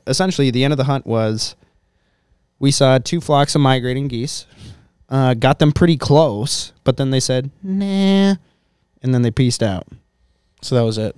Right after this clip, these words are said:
Speaker 1: Yeah, but we had a six-pack of swans land in the middle of the lake and swim all the way to us,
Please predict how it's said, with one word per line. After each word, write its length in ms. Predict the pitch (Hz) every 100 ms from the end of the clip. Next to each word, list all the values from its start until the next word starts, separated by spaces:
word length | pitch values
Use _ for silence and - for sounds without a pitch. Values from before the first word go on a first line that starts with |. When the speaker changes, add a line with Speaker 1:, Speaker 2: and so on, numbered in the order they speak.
| -
Speaker 1:
Yeah, 200 | 135 123
but 200 | 113 123
we 100 | 131
had 100 | 131
a 60 | 123
six-pack 440 | - 143 - 131
of 80 | 123
swans 440 | - 131 131 131 123
land 180 | 135
in 60 | 139
the 60 | 135
middle 160 | 135
of 60 | 135
the 60 | 135
lake 320 | 135 170 -
and 120 | 117
swim 320 | - 131 127 -
all 240 | 120 127 135
the 80 | 127
way 140 | 127
to 220 | 127 147 117
us, 260 | 143 -